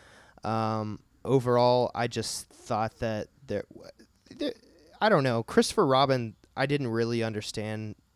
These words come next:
his character and wh-, how he got, well, I understand how he got to this point, but there were just some things that didn't make a lot of sense to me, like,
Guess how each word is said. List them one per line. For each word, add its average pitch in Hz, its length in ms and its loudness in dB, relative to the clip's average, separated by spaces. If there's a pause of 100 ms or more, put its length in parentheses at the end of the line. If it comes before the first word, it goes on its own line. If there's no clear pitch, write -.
his 120 200 -8
character 123 520 -4
and 104 280 -6 (280)
wh-, 107 220 -4
how 113 300 -2
he 117 100 0
got, 107 280 -4
well, 151 140 2
I 147 100 2 (100)
understand 156 400 0
how 120 160 2
he 113 60 0
got 107 220 -4
to - 80 -12
this 101 160 -10
point, 107 380 -8 (580)
but 104 320 -4
there 190 120 2
were 202 100 6
just - 320 -4 (160)
some 165 160 -2
things 147 180 0
that 110 120 -4
didn't 107 260 -6
make 107 160 -8
a 101 60 -8
lot 92 180 -6
of 98 80 -10
sense 107 240 -10
to - 80 -10
me, 113 160 -4
like, 95 240 -8